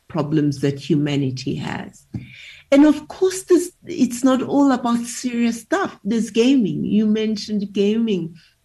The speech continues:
into the, into the future. I'm just excited about how gaming is gonna inv-, uh, evolve into the future. The whole idea of presence. Today we talk about presence.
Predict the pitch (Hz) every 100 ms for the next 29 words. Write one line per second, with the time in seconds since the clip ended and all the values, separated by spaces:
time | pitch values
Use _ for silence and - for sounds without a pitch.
0 | _ 190 185 185 170 165 - - - 208
1 | - 165 160 165 185 185 247 247 247 254
2 | 220 - - 190 190 196 196 180 170 160
3 | - - - _ - 202 160 175 180 185
4 | 185 175 165 165 165 156 160 165 156 143
5 | - - - 185 175 185 147 185 202 202
6 | 156 147 - 139 135 - 139 135 160 -
7 | - _ - 220 202 214 254 254 208 156
8 | 139 165 170 160 - 180 - - 208 185
9 | 120 107 - - _ _ - 196 208 214
10 | 233 208 - 190 190 180 180 165 - 190
11 | 175 190 196 190